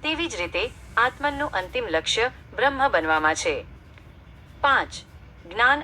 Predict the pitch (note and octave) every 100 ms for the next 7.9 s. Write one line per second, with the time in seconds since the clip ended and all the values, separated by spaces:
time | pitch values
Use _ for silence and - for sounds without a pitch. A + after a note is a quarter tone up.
0 | G#3+ F#3+ F3+ F3 E3 G3+ F#3+ D#3+ - E3+
1 | A3 C#4+ A#3 C#3+ - - - C4+ C#4 -
2 | B3 B3 G3 F3+ D#3+ C#3+ A#2 - - -
3 | - - G#3 D4+ A3+ F#3 F3+ A3 - -
4 | - F#3 G#3 G#3+ C#4+ A#3 F3 F#3+ - G#3
5 | G3 F#3+ E3 D#3 F3+ G#3+ E3 E3+ D3+ D#3
6 | - G3+ A#3+ - E3+ D#3 E3+ G3+ B3 E3
7 | D#3+ E3 D3+ D3+ D#3+ D3 D#3+ A#2+ -